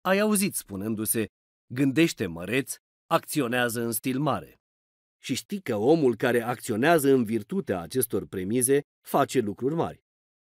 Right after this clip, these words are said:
Dacă faci parte dintr-o familie, ai văzut ce miracole face puterea credinței în caz de boală, insecuritate financiară, la naștere, la moarte, la toate evenimentele vieții.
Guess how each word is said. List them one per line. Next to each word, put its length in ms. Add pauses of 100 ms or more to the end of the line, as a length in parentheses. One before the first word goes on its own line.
(400)
Dacă 260
faci 240
parte 300
dintr-o 360
familie, 580 (220)
ai 180
văzut 460
ce 160
miracole 760
face 380
puterea 460
credinței 720
în 80
caz 280
de 160
boală, 500 (360)
insecuritate 720
financiară, 880
la 160
naștere, 600
la 160
moarte, 540 (300)
la 180
toate 440
evenimentele 760
vieții. 460